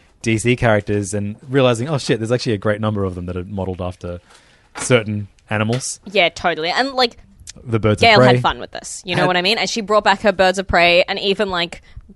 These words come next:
Speaker 2: gave, uh, <laughs>
Speaker 1: Yes, so
Speaker 2: gave
Speaker 1: Ba-
Speaker 2: Babs a broken leg, so she had to, like, be
Speaker 1: Be an
Speaker 2: back in a
Speaker 1: oracle.
Speaker 2: wheelchair and
Speaker 1: Yeah,
Speaker 2: be
Speaker 1: yeah.
Speaker 2: Oracle again. Like, I think, I think Gail came at this with the, with the correct attitude, but it was still, like, a ludicrously dense read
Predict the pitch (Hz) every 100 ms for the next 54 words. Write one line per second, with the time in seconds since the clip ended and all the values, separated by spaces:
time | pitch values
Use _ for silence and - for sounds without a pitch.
0 | - 190 175 180 185 196 - - _ -
1 | 143 - 139 - 151 214 196 208 196 226
2 | - 202 - 233 185 185 226 - 220 -
3 | 185 190 180 185 180 185 190 165 107 110
4 | - 104 95 - 180 117 104 104 - -
5 | - 170 165 190 - - - - - -
6 | - - 285 277 226 269 262 214 226 226
7 | 202 180 - 175 160 151 - 175 - 160
8 | 160 - - - - 185 - - - 233
9 | 208 233 - - 165 - 165 143 _ 226
10 | 214 214 - - - 403 330 208 151 -
11 | - - _ _ _ _ 180 170 - -
12 | 175 190 202 269 254 - 208 - 170 160
13 | 147 147 - 147 135 143